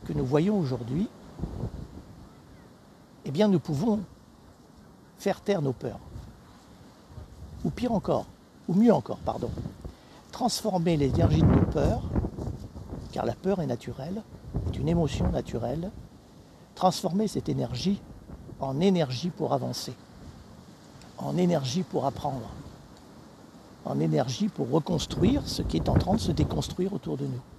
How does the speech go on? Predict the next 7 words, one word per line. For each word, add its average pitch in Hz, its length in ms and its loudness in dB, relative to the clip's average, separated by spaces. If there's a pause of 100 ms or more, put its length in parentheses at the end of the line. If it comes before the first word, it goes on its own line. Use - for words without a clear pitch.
(1300)
Donc 151 140 -4
si 294 120 2
nous 302 80 4
posons 196 320 2
ce - 100 -2
postulat, - 520 -2 (1400)
l'époque 147 560 2